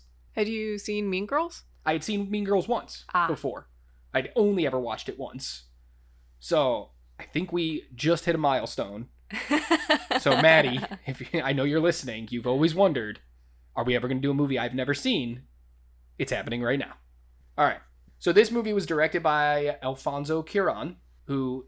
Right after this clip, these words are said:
Speaker 2: is a good director. Feel like he was talked about as, like, the next big thing for a couple years there, especially around when Gravity came out,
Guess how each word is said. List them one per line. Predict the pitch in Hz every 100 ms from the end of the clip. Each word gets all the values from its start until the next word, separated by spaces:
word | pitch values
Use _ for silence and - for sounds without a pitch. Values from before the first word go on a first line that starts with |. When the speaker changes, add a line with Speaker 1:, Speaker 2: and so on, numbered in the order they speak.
| -
Speaker 2:
is | 127 127 123 - -
a | 123 113 113 120 127 131 131
good | 139 131 160 240 - 427 -
director. | 427 392 415 - - 381 403 403 - - - - _ - _ -
Feel | 226 220
like | 202 156
he | - 180 175 165 156 139 - _ _
was | 143
talked | - - 226 277
about | 262 240
as, | 165
like, | 147 135 -
the | 135 143
next | 143 117 135 - -
big | 135 127
thing | - 113 117 151
for | 147 - 113 107 104
a | 120
couple | 220 -
years | 147 151 160 143 -
there, | 104 87 -
especially | - - 208 - 190 139
around | 120 113 117
when | 113
Gravity | 110 110 104 104
came | - 107
out, | 131 147 -